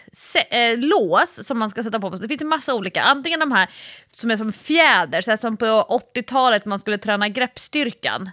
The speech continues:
Man är som en fjäder som man ska liksom trycka ihop och sen ska man föra den över stången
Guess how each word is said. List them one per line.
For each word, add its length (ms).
Man 200
är 40
som 160
en 60
fjäder 560
som 100
man 80
ska 100
liksom 240
trycka 440
ihop 400
och 80
sen 120
ska 140
man 160
föra 540
den 240
över 380
stången 600